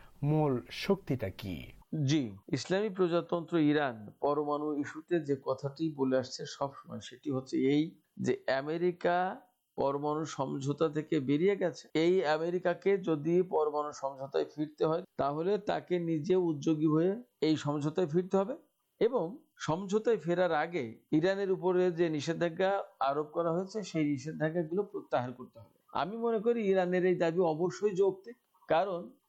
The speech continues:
Speaker 2: ইরান সবসময় বলছে এবং এটি বাস্তবতা,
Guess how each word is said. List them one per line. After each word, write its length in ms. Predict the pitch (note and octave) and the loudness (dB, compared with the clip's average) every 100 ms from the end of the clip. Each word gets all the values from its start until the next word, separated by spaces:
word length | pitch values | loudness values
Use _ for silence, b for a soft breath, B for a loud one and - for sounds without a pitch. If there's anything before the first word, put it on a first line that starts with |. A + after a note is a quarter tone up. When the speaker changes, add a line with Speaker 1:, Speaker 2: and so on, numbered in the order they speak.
| - | 0
Speaker 2:
ইরান 200 | F#3 A3+ G3 | 2 2 0
সবসময় 360 | A3 F#3+ A#3 A#3+ | -4 -2 0 2
বলছে 180 | B3 G3+ C#4+ | 2 0 0
এবং 100 | G#3 G3 | 2 0
এটি 160 | E3+ G3+ E3 - _ _ - | 0 0 -4 -6 _ _ -4
বাস্তবতা, 720 | C#3 D3 - F#3+ D#3 - - | -2 -2 -2 0 0 0 -8